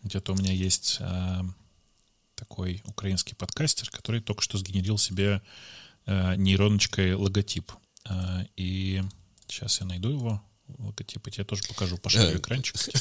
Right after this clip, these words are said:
Speaker 1: покажу.
Speaker 2: <laughs> Слушай, а классная была идея, значит, у кого-то была идея, что это Бобук игры после победы.
Speaker 1: Эм, ну, такое,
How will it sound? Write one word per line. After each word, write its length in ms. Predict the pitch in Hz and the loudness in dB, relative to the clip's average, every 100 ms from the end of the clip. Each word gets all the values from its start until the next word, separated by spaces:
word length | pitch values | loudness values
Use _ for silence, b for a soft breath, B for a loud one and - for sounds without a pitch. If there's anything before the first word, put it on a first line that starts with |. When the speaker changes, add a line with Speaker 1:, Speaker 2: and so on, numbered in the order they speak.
| 427 427 | -2 2
Speaker 1:
покажу. 120 | 196 - | 2 4
Speaker 2:
<laughs> 320 | - - - | 4 2 6
Слушай, 260 | - - 95 | 6 8 6
а 20 | |
классная 340 | 139 107 80 | 6 4 2
была 300 | 76 80 78 | -2 0 0
идея, 320 | 78 123 135 | 2 2 2
значит, 340 | 80 78 - - | 2 0 -2 -2
у 120 | - | -6
кого-то 380 | - 87 107 85 | -4 -2 0 0
была 320 | 80 85 87 | -2 0 0
идея, 220 | 78 104 | 0 0
что 160 | 98 85 | 2 0
это 120 | - | -4
Бобук 400 | 80 95 90 82 | -2 -2 -2 -8
игры 260 | 82 87 98 | -10 -4 -4
после 280 | - - 90 | -4 -6 -4
победы. 400 | 90 80 67 - B B B B B B B B B B B B B B B _ 127 | -4 -4 -6 -8 B B B B B B B B B B B B B B B _ -8
Speaker 1:
Эм, 960 | 123 123 123 123 123 120 120 117 113 104 B B B - - - - B B B B B B - | -2 2 4 4 4 2 2 0 -2 -6 B B B -6 -6 -20 -16 B B B B B B -2
ну, 240 | 143 165 | 2 2
такое, 960 | - 165 - 123 120 120 110 110 104 | 2 -2 2 6 8 8 8 6 4